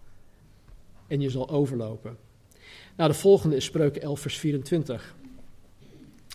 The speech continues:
Ehm, nogmaals, de herziene statenvertaling. "Er zijn er die mild uitdelen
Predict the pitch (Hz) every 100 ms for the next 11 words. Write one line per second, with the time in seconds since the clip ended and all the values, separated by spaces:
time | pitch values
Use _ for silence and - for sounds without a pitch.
0 | - - - - - 165 147 147 143 143
1 | 147 143 143 165 147 143 120 117 151 139
2 | 143 165 - 185 180 160 143 113 113 -
3 | 160 123 170 202 220 190 170 175 - -
4 | - - 127 147 139 143 202 214 - 156
5 | 139 120 110 117 196